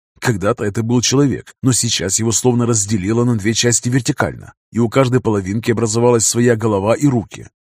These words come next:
Хотя нет, это скорее щупальца, но не полностью гибкие, а с несколькими длинными позвонками. Жутковатое зрелище, особенно когда ты весь в паутине и не можешь пошевелиться. Зато можешь помочиться на голову уродцу,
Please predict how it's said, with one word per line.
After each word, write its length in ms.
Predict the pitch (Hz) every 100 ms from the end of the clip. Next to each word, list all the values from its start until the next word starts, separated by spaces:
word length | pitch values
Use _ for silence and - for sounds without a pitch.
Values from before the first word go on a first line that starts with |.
| _ -
Хотя 240 | 110 147
нет, 260 | 117 85 - _
это 200 | 98 107
скорее 320 | 113 - 123
щупальца, 640 | 131 - 104 101 - 92 98 _
но 200 | 120 117
не 160 | 107 104
полностью 500 | 151 160 113 - 113
гибкие, 420 | 120 82 - 73
а 300 | 87 107 104
с 200 | 90 -
несколькими 440 | 127 127 110 120
длинными 380 | 113 104 131 127
позвонками. 680 | 123 120 120 139 90 78 - _ _ _ _ -
Жутковатое 640 | 113 127 156 113 107 113
зрелище, 640 | 104 110 104 101 - 98
особенно 440 | - 110 139 139 120
когда 280 | 123 120 117
ты 160 | 131
весь 240 | 120 120 -
в 60 |
паутине 480 | - 107 92 139 135
и 140 | -
не 100 | 143
можешь 320 | 147 101 82 -
пошевелиться. 640 | 107 127 113 71 - - _ _ _
Зато 380 | - 123 117 113
можешь 320 | 107 101 117 -
помочиться 520 | 120 110 - 113 131
на 60 |
голову 320 | 120 113 120 135
уродцу, 520 | 135 107 - 101